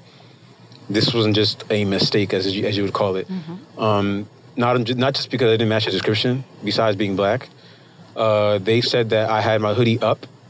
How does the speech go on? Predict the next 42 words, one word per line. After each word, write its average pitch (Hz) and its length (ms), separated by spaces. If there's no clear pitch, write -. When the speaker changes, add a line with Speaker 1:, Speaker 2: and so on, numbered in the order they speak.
Speaker 1:
and 113 120
my 104 120
hands 113 180
in 110 60
my 98 100
pockets. 95 580
And 120 300
honestly, 143 440
I'm 117 140
not 135 160
gonna 135 220
say 127 180
I 117 100
remember 113 260
whether 113 200
my 107 160
hands 110 240
were 110 60
in 104 60
my 101 60
pockets 113 360
or 123 40
not, 120 200
'cause 101 120
that 123 180
part 120 140
I - 40
don't 104 100
remember. 92 300
Speaker 2:
Mm. 214 160
Speaker 1:
But 113 140
I 110 80
do 123 160
remember 110 300
that 104 140
my 104 160
hoodie, 123 320
my 113 220
hoodie 139 160
was 113 140
not 110 160
up 95 160